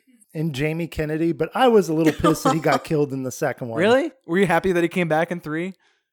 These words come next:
Speaker 3: In video
Speaker 1: I guess
Speaker 3: form?
Speaker 1: I wasn't happy that he came. My thing was, like, he was supposed to be the voice of the rules.
Speaker 3: Yeah.
Speaker 1: And, like, they kinda knew that in the third one. "Well, we gotta bring him back. He gives the rules."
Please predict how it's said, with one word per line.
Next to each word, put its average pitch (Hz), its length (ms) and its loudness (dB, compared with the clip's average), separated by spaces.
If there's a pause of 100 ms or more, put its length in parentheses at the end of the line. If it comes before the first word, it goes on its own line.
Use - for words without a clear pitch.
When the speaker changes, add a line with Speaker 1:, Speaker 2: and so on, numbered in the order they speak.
(220)
Speaker 3:
In 170 140 0
video 160 340 4
Speaker 1:
I 226 180 4
guess 285 140 2
Speaker 3:
form? - 20 4
Speaker 1:
I 247 100 8
wasn't 226 260 4
happy 170 500 0
that 156 120 2
he 151 80 0
came. - 200 -8 (520)
My 202 280 2
thing 214 240 0
was, 190 180 0
like, 175 160 -2
he 233 240 0
was 220 260 0
supposed 180 400 -4
to 185 80 -8
be 165 140 -4
the 143 160 -2
voice 143 720 -2 (480)
of 139 480 0
the 139 160 -2
rules. 123 720 -2
Speaker 3:
Yeah. 135 300 -2 (200)
Speaker 1:
And, 170 140 -2
like, 165 320 0 (280)
they 175 120 2
kinda 202 280 0
knew 175 280 0
that 135 340 0
in 147 140 -6
the 143 60 -4
third 170 320 0
one. 139 160 -4
"Well, 123 120 0
we 135 80 2
gotta 151 220 2
bring 147 180 -2
him 135 80 -6
back. 143 320 0
He 147 80 -14
gives 131 300 -6
the 127 100 -6
rules." 131 520 0